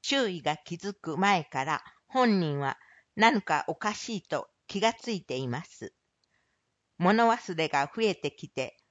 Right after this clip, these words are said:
不安に感じている。家族が認知症のようだけど、どうしたらよいかわからない。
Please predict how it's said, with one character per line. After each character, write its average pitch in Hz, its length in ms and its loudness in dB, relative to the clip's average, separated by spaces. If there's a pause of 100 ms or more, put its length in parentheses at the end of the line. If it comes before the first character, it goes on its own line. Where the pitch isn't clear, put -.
(160)
不 214 180 4
安 220 200 6
に 214 100 0
感 202 300 2
じ 190 140 -8
て 180 160 -4
い 165 120 -6
る。 147 200 -8 (840)
家 262 120 4
族 180 320 -2
が 156 220 2
認 214 240 4
知 240 140 -10
症 233 300 4
の 220 200 4
よ 214 200 0
う 170 60 -2
だ 147 100 0
け 127 180 -4
ど、 127 240 -4 (360)
ど 214 160 4
う 247 60 0
し - 80 -12
た 233 140 2
ら 170 140 2
よ 170 160 0
い 143 100 -6
か - 200 -4
わ 135 100 -4
か 170 160 2
ら 165 140 0
な 151 160 -2
い。 123 160 -10